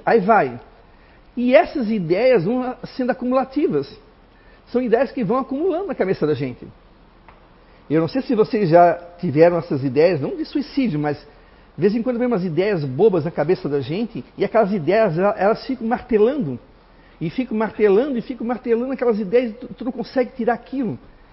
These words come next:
O, e o suicídio é assim. E é o pretenso, né, a su-, o candidato ao suicídio é assim, ele começa com uma ideia,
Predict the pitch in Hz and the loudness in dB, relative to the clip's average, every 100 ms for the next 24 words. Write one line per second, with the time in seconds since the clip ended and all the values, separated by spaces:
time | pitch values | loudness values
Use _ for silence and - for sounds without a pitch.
0 | - - - 196 - 170 185 - 226 196 | -20 -16 -8 -8 -8 -10 -10 -10 -8 -8
1 | - 170 190 202 - 262 - - _ _ | -8 -6 -4 -6 -12 -16 -16 -20 _ _
2 | _ _ _ - _ _ - 147 180 175 | _ _ _ -20 _ _ -6 0 2 4
3 | 165 151 147 127 117 - 151 143 - 175 | 2 2 -2 -2 -8 -4 -2 -2 -4 -6
4 | - 127 131 180 - _ - 127 123 - | -8 -12 -10 -10 -14 _ -12 -12 -12 -12
5 | 127 120 202 143 135 160 - 120 156 139 | -10 -8 -6 -4 0 -2 -2 -6 -6 -8
6 | - 196 220 - 196 - 254 180 196 254 | -8 -10 -8 -4 -4 -4 -8 -6 -6 -6
7 | 247 220 - 247 214 208 185 185 156 156 | -4 -4 -6 -8 -8 -4 -4 -2 0 0
8 | 214 | 0